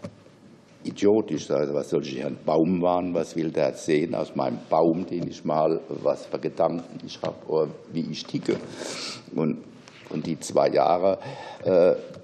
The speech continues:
waren dann viele Reden von ihm und hab dann geglaubt. Und durch den Glauben, äh,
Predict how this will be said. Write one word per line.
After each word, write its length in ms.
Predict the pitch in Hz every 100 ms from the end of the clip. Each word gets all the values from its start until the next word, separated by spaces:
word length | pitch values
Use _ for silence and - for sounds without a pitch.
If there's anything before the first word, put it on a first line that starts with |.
| - _ _ - - -
waren 200 | 92 82
dann 200 | 90 87
viele 460 | - 98 95 80 76
Reden 360 | 78 90 156
von 160 | - 104
ihm 220 | - 113
und 100 | 104
hab 200 | 104 101
dann 180 | 101 95
geglaubt. 580 | 101 98 71 62 - -
Und 260 | - 78 -
durch 260 | 85 87 -
den 220 | 85 67
Glauben, 640 | - 71 71 - - 101 -
äh, 280 | 82 76